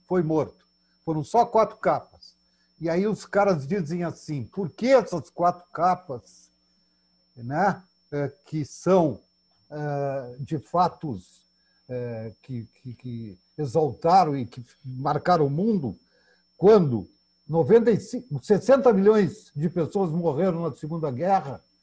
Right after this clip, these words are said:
e ele não fez um X vermelho, né? Quando o Empire State matou milhares de pessoas e ele não fez um X vermelho.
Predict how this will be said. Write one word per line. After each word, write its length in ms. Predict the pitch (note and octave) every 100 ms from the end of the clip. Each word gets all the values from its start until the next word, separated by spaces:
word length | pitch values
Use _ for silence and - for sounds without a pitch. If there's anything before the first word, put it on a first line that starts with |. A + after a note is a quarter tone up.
| _ _ _ _
e 120 | D#3+ F#3
ele 120 | F3+
não 200 | F3 D3+
fez 260 | F3+ E3
um 140 | E3 C#3+
X 320 | - F3+ C3
vermelho, 540 | D3+ C3+ C3+ C3+ A2 - _ _ _ _ _ _
né? 320 | A2 D#3+ F#3 - _ _ _ _ _ _ -
Quando 320 | E3 G3 G3+
o 80 | G3
Empire 800 | F3 - A#3 G#3 D#3 F#3 A#3+ A#3+
State 640 | - - G3+ G3+ - - - _ -
matou 480 | E3+ - G3 G#3 D3+
milhares 600 | D3+ D3 F3+ A#3 F#3+ C#3
de 100 | D3+
pessoas 640 | D#3 B2+ E3+ G#3+ G#3 - - _ _ _
e 100 | F3+
ele 140 | F#3+ F#3+
não 200 | F#3 -
fez 180 | G#3
um 200 | E3 F3+
X 300 | C3+ F#3+ F3
vermelho. 540 | B2 D#3+ C#3 C#3 B2